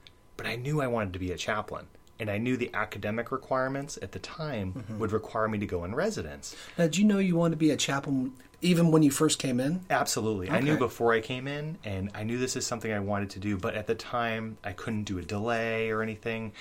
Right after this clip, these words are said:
Speaker 1: and this job opened up, and I, I fell in love with it,
Speaker 2: Okay.
Speaker 1: honestly. Some great relationships formed, but I'm putting in my paperwork to, at that point, Palace Chase so that I could go to seminary and ultimately
Speaker 2: Mm-hmm.
Speaker 1: come back in. And I remember walking to the personnel folks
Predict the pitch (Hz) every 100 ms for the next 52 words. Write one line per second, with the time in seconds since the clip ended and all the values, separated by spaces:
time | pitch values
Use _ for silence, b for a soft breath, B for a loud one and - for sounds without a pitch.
0 | B B - 101 95 98 107 107 113 -
1 | 107 113 101 95 95 95 92 95 - 107
2 | 104 110 92 87 90 87 82 76 - -
3 | - - 170 107 107 - 95 110 110 107
4 | 107 113 - 101 113 - 117 110 110 107
5 | B B B - 135 180 - - - 165
6 | 180 175 156 - 135 131 110 92 - 101
7 | - 98 107 - 98 92 104 117 131 -
8 | 104 90 - 101 92 95 98 92 98 95
9 | 90 - - 104 98 95 92 95 101 92
10 | 110 98 95 - 90 85 95 139 120 B
11 | B B - 139 156 185 170 139 104 110
12 | 107 - 131 123 - 90 90 87 - -
13 | - 113 117 107 101 104 - - 101 87
14 | -